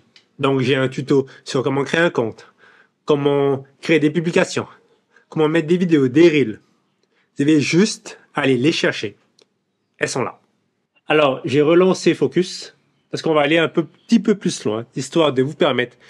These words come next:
de générer beaucoup plus d'images. Maintenant, on va créer des images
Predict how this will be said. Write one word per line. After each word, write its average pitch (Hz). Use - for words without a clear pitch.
de 135
générer 139
beaucoup 135
plus 139
d'images. 110
Maintenant, 165
on 175
va 170
créer 165
des 131
images 139